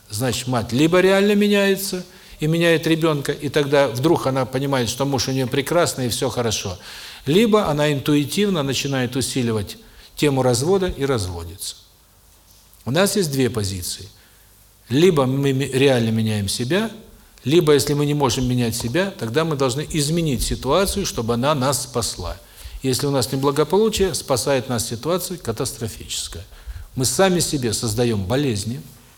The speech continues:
мы сами себе создаём неприятности, катастрофы, проблемы и прочее. Мы их сами себе создаём для того, чтобы спасти своих детей или свою душу. Скольких я смотрел человек,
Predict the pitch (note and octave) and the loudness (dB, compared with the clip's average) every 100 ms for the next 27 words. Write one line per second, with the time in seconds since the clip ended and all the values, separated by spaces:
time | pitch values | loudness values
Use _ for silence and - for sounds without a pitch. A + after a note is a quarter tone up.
0 | - - - - - - - - C3+ - | -20 -20 -20 -20 -20 -20 -14 -2 0 2
1 | F3+ F#3+ - D3+ B2+ C3 A2+ C#3 A2+ G2 | 2 2 0 0 0 0 2 2 2 0
2 | E3 D#3+ D#3+ G#2+ F#2 A2 G#2 - B2+ - | -2 -2 -2 -2 -6 -8 -10 -10 -14 -16
3 | - - - - - D#3 F3+ - - D#3+ | -20 -20 -20 -8 -2 0 2 -2 0 2
4 | C#3+ C#3 A2 C3 A#2+ B2+ D3 C3 A#2+ G#2 | 2 0 0 0 2 2 0 -2 -6 -8
5 | F#2+ A2 C3+ C#3+ - - E3 F3 B2 A2 | -8 -4 -2 0 -2 0 2 2 0 -4
6 | C3 B2 C#3 G#2 A#2 G2 G2 G2+ C#3 F#3+ | -4 0 0 0 -2 -4 -4 -2 0 0
7 | G2 - - - - - - - G#2 C3+ | -2 -10 -18 -20 -18 -18 -20 -8 0 2
8 | B2+ A#2+ C#3+ F3+ - B2 A2+ - A2 - | 2 2 2 2 0 -2 -2 -2 -4 -4
9 | - D#3+ E3 - - - - C#3 C#3 A#2+ | -2 -2 -2 -12 -20 -14 -6 0 2 2
10 | A#2 A#2 F3+ G3+ B2+ A2+ - A#2 C3+ G2 | 0 2 2 2 -2 -2 -2 -2 -2 -4
11 | F2 - - - - _ _ _ _ _ | -8 -10 -12 -18 -20 _ _ _ _ _
12 | _ _ - - G3+ - C#3+ D#3 A#2+ C#3 | _ _ -2 4 4 4 2 2 0 -2
13 | C3+ C#3 A2+ - A2 A#2+ E3+ G#3 | 0 0 0 0 -2 0 0 0